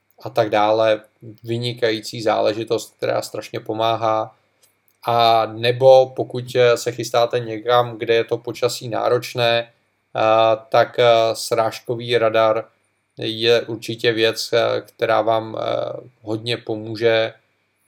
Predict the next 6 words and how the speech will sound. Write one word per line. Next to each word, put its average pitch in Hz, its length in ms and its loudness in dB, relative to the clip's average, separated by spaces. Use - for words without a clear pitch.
Takže 110 640 0
tady 113 200 -2
pro 113 200 -6
Českou 117 460 -8
republiku 113 680 -8
asi 113 540 -8